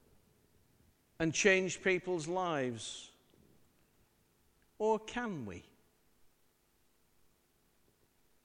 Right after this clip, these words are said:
Or can we? If you know somebody that's lonely,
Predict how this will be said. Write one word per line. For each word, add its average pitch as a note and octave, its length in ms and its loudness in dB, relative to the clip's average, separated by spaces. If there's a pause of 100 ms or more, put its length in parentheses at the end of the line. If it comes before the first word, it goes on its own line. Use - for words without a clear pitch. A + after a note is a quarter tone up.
(580)
Or A3 220 -2
can G3+ 440 -6
we? F2+ 200 -12 (3500)
If - 160 -2
you E4+ 140 4
know A#3 240 4
somebody E3 560 2
that's C#3+ 280 -4
lonely, C3+ 760 0